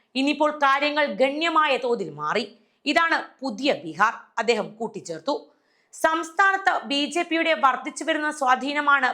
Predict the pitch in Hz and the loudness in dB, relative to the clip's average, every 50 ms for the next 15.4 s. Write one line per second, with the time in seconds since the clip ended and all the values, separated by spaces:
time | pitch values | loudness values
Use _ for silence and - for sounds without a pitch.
0 | - - 226 233 233 - 285 277 285 277 254 262 254 233 220 220 233 247 269 285 | -2 -4 -6 -6 -6 -8 -8 -8 -6 -4 -2 -2 -2 -2 -4 -4 -4 0 0 0
1 | 294 285 277 269 269 262 277 269 262 254 208 - - _ _ _ _ _ - 240 | 2 4 4 4 4 2 -2 -4 -4 -6 -8 -10 -12 _ _ _ _ _ -6 0
2 | 247 254 240 208 175 175 175 - - 202 - - - - 160 170 226 254 247 - | 2 2 2 2 -2 -6 -8 -6 -6 -6 -8 -10 -14 -14 -8 -6 -4 -4 -6 -8
3 | _ _ _ _ _ _ _ _ _ _ - 320 359 370 392 370 - - - 320 | _ _ _ _ _ _ _ _ _ _ -2 0 2 2 2 0 0 0 0 2
4 | 349 359 349 - - 302 294 302 311 320 349 370 370 359 370 359 339 339 339 339 | 2 2 -2 0 2 2 2 2 0 2 2 2 2 4 2 2 2 0 -2 -2
5 | 320 311 311 311 320 311 311 294 294 277 302 - 190 233 247 240 247 294 294 294 | -2 -2 -2 -2 -2 -2 -2 -2 -2 -4 -6 -6 -6 -6 -4 -2 -2 -2 -2 -2
6 | 254 196 - - - 202 202 - - 254 190 151 160 190 240 - - - _ _ | -6 -12 -12 -10 -12 -12 -4 -2 0 0 0 0 2 0 0 0 -4 -16 _ _
7 | _ _ _ - 247 262 277 277 277 - 285 277 302 294 294 320 320 302 311 311 | _ _ _ 0 2 2 2 0 0 -2 -2 -2 -2 -2 0 0 0 2 2 2
8 | 294 302 302 302 - - - 285 277 294 320 330 330 330 320 285 214 - - - | 2 2 0 -2 -6 -6 -6 -6 -4 -2 0 0 0 2 2 2 0 -2 -2 -2
9 | 254 247 240 - - 262 254 254 254 240 202 226 233 233 240 233 - 269 208 - | -2 -4 -2 0 2 2 2 2 -2 0 0 0 0 0 0 -2 -2 -2 -2 -2
10 | - 196 180 180 180 160 139 151 156 160 185 254 262 - - - _ _ _ _ | -6 -10 -12 -12 -14 -16 -14 -14 -6 -2 -2 -2 -2 -4 -10 -20 _ _ _ _
11 | _ _ _ 240 233 277 294 302 330 359 359 381 381 381 359 349 359 330 277 269 | _ _ _ 2 4 4 4 4 2 0 0 0 -2 0 0 2 0 0 0 -2
12 | 294 269 277 - 285 330 339 339 339 349 330 311 - 254 277 294 294 311 311 311 | -6 -8 -8 -6 -4 -4 -2 0 2 2 2 2 2 0 0 2 4 2 2 2
13 | 311 311 294 294 233 277 262 - - - 208 208 214 233 214 247 240 - 226 196 | 0 -4 -6 -2 0 -2 -2 -2 -2 2 4 4 4 4 0 -6 -10 -12 -14 -16
14 | 165 156 143 147 151 - - - _ _ _ _ - - 311 320 320 339 349 370 | -16 -16 -8 -2 0 0 0 -2 _ _ _ _ -2 0 2 2 2 2 2 4
15 | 370 370 359 359 359 359 349 | 4 4 2 0 2 2 0